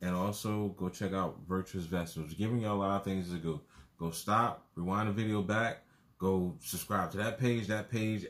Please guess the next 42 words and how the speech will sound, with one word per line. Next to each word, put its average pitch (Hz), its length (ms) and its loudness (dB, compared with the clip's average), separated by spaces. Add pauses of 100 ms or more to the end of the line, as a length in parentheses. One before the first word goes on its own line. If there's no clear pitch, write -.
Anything 123 360 6
we 120 80 8
tell 123 100 4
you 113 100 2
to 113 60 2
subscribe 113 480 0
to, 113 180 -2 (300)
go 104 120 2
subscribe 95 640 0
it. 82 40 0
Let's 95 220 0
support 101 360 -2
our 95 140 2
people. 85 340 -4
Let's 80 180 -6
support 117 640 2 (400)
the 82 80 -10
Black 101 460 0 (120)
and 85 200 -6
brown 95 480 0 (100)
community. 85 760 -2 (500)
And, 85 400 0
you 90 60 0
know, 82 180 0
just 82 220 -6
support 92 400 -2
people 95 240 -2
that's 87 240 -6
about 80 340 -4
the 80 80 -8
will 90 300 -2
of 85 60 -2
the 82 60 -2
Most 82 300 -2
High, 90 240 -2
that's 80 200 -10
about 76 360 -10
Christ. 53 340 -10 (380)
That's 85 220 -8
what 82 100 -4
it's 82 160 -8
about. 73 380 -8